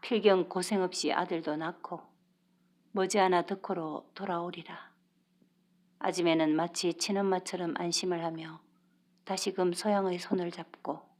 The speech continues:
소설대문 앞에 이른다. "아이고, 참말로. 야, 아들은 뭐 하느라 여태 안 오노?" 무당이 떠드는 소리가 들린다. 소양의 친엄마같이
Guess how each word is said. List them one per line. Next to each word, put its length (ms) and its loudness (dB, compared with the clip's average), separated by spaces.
소설대문 640 -2
앞에 440 -8
이른다. 680 -10
"아이고, 580 6
참말로. 640 0
야, 140 12
아들은 320 8
뭐 140 10
하느라 420 12
여태 280 10
안 180 10
오노?" 220 4
무당이 480 6
떠드는 380 0
소리가 680 -6
들린다. 420 -8
소양의 500 4
친엄마같이 880 4